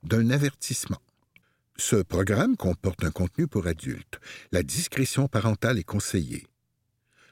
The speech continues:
Le réseau cesse également d'en faire la promotion, ne sachant comment gérer ce qu'elle considère être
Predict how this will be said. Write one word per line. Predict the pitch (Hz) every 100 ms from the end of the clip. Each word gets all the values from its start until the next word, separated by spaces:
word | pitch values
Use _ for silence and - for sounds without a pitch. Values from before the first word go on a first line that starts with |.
| _
Le | 85 101
réseau | 104 117 104 175 - _
cesse | - - 98 -
également | 147 120 113 123
d'en | 90
faire | - 92
la | 76
promotion, | - 85 85 - - - - - -
ne | 120 151
sachant | - 151 - 170 -
comment | 190 202 143
gérer | 92 98 76 95 - - -
ce | -
qu'elle | 151 139 113
considère | 147 170 - 110 107 98
être | 107 127 - -